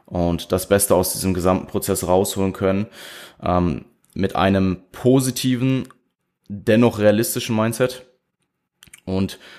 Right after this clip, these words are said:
dass du dir immer im Klaren bleibst, dass das Ganze eben, äh, deine eigene Verantwortung ist. Also du hast dich selbst dafür entschieden,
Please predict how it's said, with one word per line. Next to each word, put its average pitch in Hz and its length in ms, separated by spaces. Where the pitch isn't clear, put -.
dass 95 180
du 107 80
dir 104 120
immer 113 200
im 101 100
Klaren 104 400
bleibst, 98 380
dass - 420
das 95 200
Ganze 98 300
eben, 90 540
äh, 85 180
deine 92 240
eigene 95 220
Verantwortung 90 560
ist. - 320
Also 85 200
du 85 160
hast - 420
dich 90 120
selbst 92 300
dafür 87 200
entschieden, 95 440